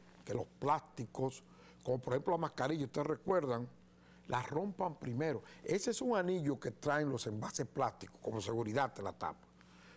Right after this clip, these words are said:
Cuando usted la quita, no lo bote a, en, en íntegro, rómpalo. ¿Por qué? Mire la figura de abajo, patos, aves, ¿eh?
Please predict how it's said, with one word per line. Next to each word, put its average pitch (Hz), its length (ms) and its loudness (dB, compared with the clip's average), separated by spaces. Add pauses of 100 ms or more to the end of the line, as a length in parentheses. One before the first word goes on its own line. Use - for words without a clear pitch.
Cuando 127 180 0
usted 226 180 2
la 214 120 4
quita, 135 440 -4
no 143 140 0
lo 175 140 2
bote 139 500 -2 (140)
a, 120 80 -2
en, 117 120 -2 (140)
en 123 560 -2
íntegro, 135 460 -4 (300)
rómpalo. 127 640 0 (280)
¿Por 196 240 2
qué? 113 240 -4 (360)
Mire 135 180 2
la 151 100 6
figura 151 280 4
de 151 60 4
abajo, 151 340 4 (840)
patos, 131 600 2 (100)
aves, 127 560 2 (600)
¿eh? 170 200 -4